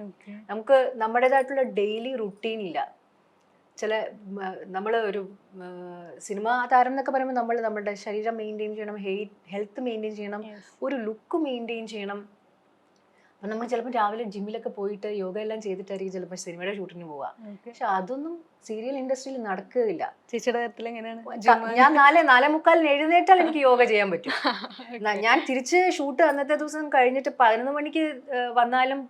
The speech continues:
Speaker 1: ഉം.
Speaker 2: ഒരു മണിക്ക് കിടന്നാലും
Speaker 1: ഉം.
Speaker 2: എൻ്റെ, ഏഹ്, ലൈഫ് അല്ലെങ്കിൽ എൻ്റെ ആരോഗ്യം മെയിൻറ്റെയിൻ ചെയ്യണമെന്നുണ്ടെങ്കിൽ ഞാൻ എൻ്റെ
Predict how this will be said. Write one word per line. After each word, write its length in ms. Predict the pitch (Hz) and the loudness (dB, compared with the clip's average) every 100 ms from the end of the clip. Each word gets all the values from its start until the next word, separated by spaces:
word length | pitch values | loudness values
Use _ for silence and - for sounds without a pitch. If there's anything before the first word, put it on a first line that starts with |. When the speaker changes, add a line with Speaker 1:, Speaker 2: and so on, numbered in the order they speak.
| - | -4
Speaker 1:
ഉം. 140 | 220 214 | 0 0
Speaker 2:
ഒരു 120 | 247 | 0
മണിക്ക് 320 | 269 294 320 | 0 -2 -2
കിടന്നാലും 500 | 269 240 254 233 285 - | 0 0 0 -4 -6 -12
Speaker 1:
ഉം. 200 | 220 202 - _ | -14 -14 -18 _
Speaker 2:
എൻ്റെ, 560 | 196 214 233 285 311 302 - _ _ _ | -8 -2 4 6 6 2 -8 _ _ _
ഏഹ്, 340 | 214 202 196 196 | -6 -4 -2 0
ലൈഫ് 420 | 196 226 247 302 | 0 0 -4 0
അല്ലെങ്കിൽ 360 | 294 262 262 240 | 2 0 -2 -2
എൻ്റെ 140 | 247 | 0
ആരോഗ്യം 460 | 226 214 247 277 254 | 2 2 -2 -2 -4
മെയിൻറ്റെയിൻ 340 | 233 240 277 | -4 -4 -4
ചെയ്യണമെന്നുണ്ടെങ്കിൽ 500 | 269 262 254 262 294 | -6 -8 -8 -8 -8
ഞാൻ 280 | 285 240 254 | -8 -6 -6
എൻ്റെ 360 | 240 240 277 | -6 -4 -4